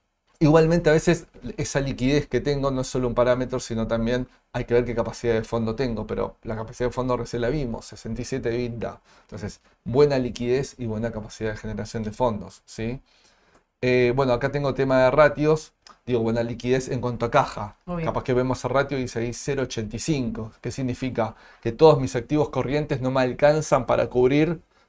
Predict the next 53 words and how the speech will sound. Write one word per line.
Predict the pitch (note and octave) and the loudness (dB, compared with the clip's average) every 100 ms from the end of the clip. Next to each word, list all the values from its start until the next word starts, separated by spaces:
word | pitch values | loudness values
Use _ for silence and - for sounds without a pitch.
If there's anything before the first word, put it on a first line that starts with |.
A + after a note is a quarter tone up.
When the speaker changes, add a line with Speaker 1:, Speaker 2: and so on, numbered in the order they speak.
| _ | _
Speaker 1:
todos | D3 C#3+ C#3+ | 4 6 6
mis | B2 F#2+ | 2 -4
pasivos | B2 - C#3+ B2+ | -6 -2 -2 -2
corrientes | B2 A#2 C3+ C3 A#2+ | -2 -2 -2 -2 -4
de | |
corto | A2+ C3 B2+ B2 | 0 0 0 4
plazo. | D3 A#2+ - - - _ - | 4 4 -4 -12 -12 _ -4
Por | A#2 | -4
eso | A2+ A#2+ | -2 -4
estoy | - B2 | 2 2
menor | A#2 A#2 A#2+ | 2 0 2
a | A#2+ | 4
uno, | C#3 C3 A2 G#2 | 4 4 -2 -4
cero | A#2+ A#2 | 0 0
ochenta | A#2 A2+ A2 | 0 -4 -4
y | |
cinco. | - C#3 A2+ G#2 G#2 - _ _ _ - | -4 -4 -4 -6 -10 -12 _ _ _ -6
No, | B2+ D3 | 0 0
no, | D3 C#3 C3 - | -2 -4 -6 -8
es | - - | -8 0
como | E3 | 0
Speaker 2:
Pero | D3+ C#3+ | 2 0
Speaker 1:
que | |
Speaker 2:
son | F3+ A#3+ | 0 0
empresas | A3+ A#3+ C4+ A3+ | 0 0 -2 -2
igual | G3 A3+ | -2 0
que | A#3 | -2
viven | G#3+ C#4 B3+ | 0 0 0
endeudadas, | G#3+ G3+ F#3+ F#3+ F#3 F#3 | -2 -2 -2 0 2 4
Speaker 1:
Pero | F3 F3+ - | 8 8 8
Speaker 2:
es | |
Speaker 1:
sí, | G#3 A#3+ | 6 6
Speaker 2:
el | A#3 | 6
sector, | A#3 - C4+ C#4 G#3+ | 2 2 6 6 4
Speaker 1:
y, | |
Speaker 2:
digamos, | A3+ G3 E3 | 4 4 6
Speaker 1:
y | |
no | F3 | 8
me | |
Speaker 2:
también. | B3 A3 | 8 6
Speaker 1:
preocupa, | E3+ E3+ B3+ - B2+ A2+ | 4 4 2 2 0 0
porque | B2 F3+ | -4 -2
Speaker 2:
No. | F#3 | 0
Speaker 1:
genero | D3 F3 G3+ - | 2 6 6 4
tanta | E3 E3+ D3+ | 2 2 2
plata | D#3+ D#3 B2+ | 4 2 2
en | B2+ | 2
el | C#3+ | 2
año, | C3+ B2+ | 2 -2
esto | - | -4
es | - | -4
una | B2+ G#2+ | -4 2
foto, | D#3+ D#3 A2+ G#2+ | 2 2 0 -6